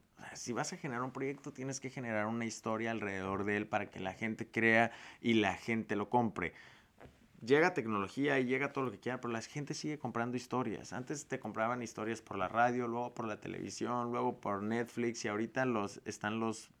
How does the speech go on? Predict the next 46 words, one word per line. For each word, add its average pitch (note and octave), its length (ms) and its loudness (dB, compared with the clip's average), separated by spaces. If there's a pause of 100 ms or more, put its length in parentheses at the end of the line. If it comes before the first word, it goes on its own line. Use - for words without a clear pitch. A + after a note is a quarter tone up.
los G2 320 -6
podcasts, A2 680 0
este, F#2+ 380 -4
que - 100 -14
te E2+ 140 -6
cuentan G#2+ 440 -2
novelas G2+ 480 -2
en F#2+ 140 -6
Spotify, A2 420 -2
los G2+ 180 -6
acabo G2+ 200 -2
de G#2+ 80 2
descubrir. G#2+ 520 2 (300)
Pero C3+ 120 2
al C#3 40 4
final E3+ 200 2
de F#3 60 0
cuentas F#3 260 2
la E3+ 80 6
gente D#3+ 220 0
nos, D3 200 0 (140)
nos A#2+ 240 0
gustan C3 260 -4
las G#2 120 -2
historias. F#2+ 520 -6
Yo A#2+ 160 -4
creo D#3 180 -6
que D#3 120 -2
construir A2 480 0
un B2 140 -2
proyecto A#2 600 2 (340)
que A2+ 140 2
le G#2+ 160 4
dé B2 200 2
una D3 240 -4
historia A2+ 420 -4
a - 20 -10
Tijuana A2 560 -4
nos G#2+ 200 -4
hace G#2+ 180 -4
falta. - 400 -8
No A2+ 160 -4
tenemos A#2 440 -2
uno A2 220 -2
como F2 240 -8
tal. D#2 260 -10